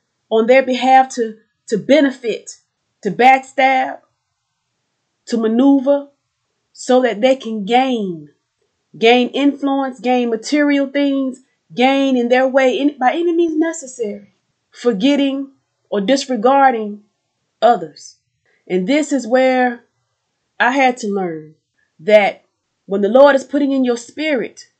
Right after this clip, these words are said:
something's off, something's off. Just like David knew that Doeg would go back and say something to Saul. The Lord leads you and he reveals to you what needs to be revealed.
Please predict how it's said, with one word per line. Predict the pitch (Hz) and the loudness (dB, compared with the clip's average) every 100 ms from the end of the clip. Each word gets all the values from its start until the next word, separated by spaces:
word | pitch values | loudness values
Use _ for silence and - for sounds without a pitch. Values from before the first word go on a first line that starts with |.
| _ - | _ -18
something's | - 262 269 254 240 | -6 -4 -2 -2 2
off, | 285 311 320 _ _ _ | 2 0 -8 _ _ _
something's | - - 220 196 180 196 | -12 -4 -4 -4 -6 -6
off. | 208 156 _ _ _ _ _ _ | -8 -12 _ _ _ _ _ _
Just | - 247 | -4 -2
like | 269 262 220 | 2 2 2
David | 254 269 269 226 | 2 2 0 -6
knew | 233 226 165 - _ _ _ _ | -6 -6 -8 -12 _ _ _ _
that | 208 196 | -8 -2
Doeg | 226 240 240 240 214 | 2 2 2 0 -2
would | 202 | -2
go | 233 | 0
back | 240 240 | 0 0
and | 226 | -2
say | 254 233 | -4 -4
something | 247 240 226 | -4 -8 -6
to | 202 | -8
Saul. | 196 247 214 185 _ _ _ _ _ | -6 -4 -6 -8 _ _ _ _ _
The | 208 | -4
Lord | 202 240 233 | 0 0 0
leads | 240 254 262 254 | 0 0 0 -2
you | |
and | 226 | -4
he | 226 | -4
reveals | 208 190 254 262 254 | -8 -8 -4 -4 -4
to | 233 | -12
you | 208 220 208 _ _ | -18 -18 -18 _ _
what | 208 | -2
needs | 226 240 233 | 0 0 -4
to | 226 | -10
be | 220 | -8
revealed. | 196 190 254 214 185 | -8 -4 -4 -6 -12